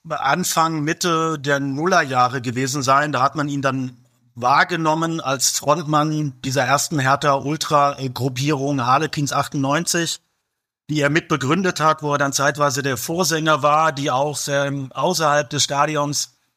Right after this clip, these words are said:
sehr aktiv war im sozialen Bereich, was Typisierungsaktionen anging, ähm,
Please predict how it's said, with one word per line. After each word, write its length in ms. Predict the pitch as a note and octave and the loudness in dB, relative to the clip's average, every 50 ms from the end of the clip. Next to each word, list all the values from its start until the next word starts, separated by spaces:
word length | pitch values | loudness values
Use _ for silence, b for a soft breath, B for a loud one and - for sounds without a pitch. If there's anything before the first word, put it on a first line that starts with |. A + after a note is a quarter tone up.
| _ _ _ _ _ - | _ _ _ _ _ -6
sehr 280 | A#2 A#2+ C#3+ D#3+ D#3+ | -2 0 2 2 4
aktiv 360 | D3+ - - - F3+ F3+ E3+ - | 2 2 0 -2 -4 -4 0 0
war 100 | E3 D#3 | 0 0
im 60 | D3 C#3 | 2 0
sozialen 500 | A#2+ C#3+ B2+ - D3 C#3+ D3+ E3+ E3 D#3 | -2 -2 0 0 2 2 2 2 2 2
Bereich, 640 | D3+ C#3 C#3 C#3 C#3+ C#3+ D3 D3 C3 B2+ - - C3 | 0 2 4 2 2 2 0 0 -2 -4 -4 -2 -2
was 200 | C3 B2 - - | -2 -2 -2 -2
Typisierungsaktionen 1120 | - D3+ B2 C3+ C3+ A#2 C#3+ D#3+ E3+ D3 D3+ D3+ C3+ - C3 C#3 - - - D3 C#3+ C#3 C3+ | -4 -4 -4 -2 -2 0 0 0 0 0 0 0 0 -2 -2 -2 -2 -2 -2 0 0 -2 0
anging, 600 | B2+ C3+ C#3 C3+ B2 C3+ C3+ C3 C3+ C3+ C3+ C3 B2 | 0 -2 -2 -2 -2 -2 -2 0 0 -2 -2 -2 -2
ähm, 440 | C3 C3 B2+ C3 C3 C3 A#2+ A2+ | -2 -2 -2 -2 -2 -4 -6 -8